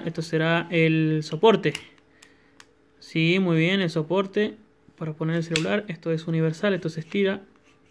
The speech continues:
Muy bien, este, ajusta el celular, muy bien. ¿Qué más tenemos por acá? Abrimos.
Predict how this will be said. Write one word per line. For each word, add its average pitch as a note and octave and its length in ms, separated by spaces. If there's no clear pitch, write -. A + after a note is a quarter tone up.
Muy D#3 120
bien, F3 220
este, E3 260
ajusta E3 340
el D#3+ 40
celular, F#3+ 420
muy E3 140
bien. G3+ 300
¿Qué F3 140
más E3+ 180
tenemos E3 300
por D#3+ 160
acá? G#3 400
Abrimos. D#3 640